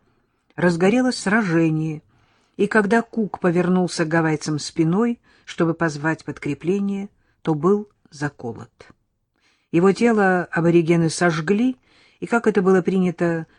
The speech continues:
по местным обычаям, частично зажарили. Позже другие останки отважного путешественника островитяне передали капитану Клерку, который принял командование экспедиции.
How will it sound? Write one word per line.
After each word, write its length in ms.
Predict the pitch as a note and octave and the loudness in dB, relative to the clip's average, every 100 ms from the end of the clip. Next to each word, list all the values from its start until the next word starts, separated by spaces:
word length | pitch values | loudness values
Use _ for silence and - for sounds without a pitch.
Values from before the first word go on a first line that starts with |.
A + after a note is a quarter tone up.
| - | -2
по 100 | F#3+ | 4
местным 520 | G3 G3 E3+ E3 E3 | 4 4 0 -2 0
обычаям, 640 | D3+ E3+ G#3 - G3 F#3+ _ _ | 0 -2 -4 -4 -2 -2 _ _
частично 880 | - F3+ - - A#3+ - - F#3+ F3+ _ - | -4 -2 -2 -6 -6 -6 -6 -4 -4 _ -10
зажарили. 880 | C3 D#3 C3+ A#2+ A2+ A2+ G2+ - - _ _ | -4 -4 -4 -6 -8 -10 -12 -16 -20 _ _
Позже 340 | B3+ C4+ F#3+ | 0 2 2
другие 420 | F3 E3+ D#3 E3 D#3+ | 2 2 2 2 0
останки 440 | - F3 F3+ - | -2 -4 -2 -4
отважного 560 | D#3+ E3 D#3+ C#3+ D3+ D3 | -4 -2 -2 -2 -4 -4
путешественника 1080 | D3+ D3 C#3 G3+ G3+ - E3+ E3 - D#3+ - _ _ _ _ _ _ - | -6 -6 -4 -4 -6 -6 -6 -4 -6 -8 -8 _ _ _ _ _ _ -2
островитяне 1040 | G3+ - G3 F3+ F3 - G3+ G#3 G#3 G3+ _ _ - | -2 0 0 2 0 -2 -2 0 -2 -4 _ _ 2
передали 500 | G3 G3 F3 F3 E3+ | 4 4 4 2 2
капитану 580 | E3 D#3 D#3+ F#3+ F#3 F3 | 0 -6 -4 -2 0 -2
Клерку, 640 | D#3 E3+ F#3 - F#3 F#3 _ _ _ _ _ | 0 0 0 -6 -12 -12 _ _ _ _ _
который 380 | - F3 B3 B3 | -6 0 2 2
принял 480 | - G3+ G3+ G3 F#3 | 0 2 2 2 -2
командование 720 | - D#3+ E3+ E3+ D#3+ D#3+ D#3 | -2 0 0 0 -2 -2 -4
экспедиции. 840 | D3 - C#3 B2 A#2+ - - A#2 | -6 -10 -10 -10 -16 -14 -14 -14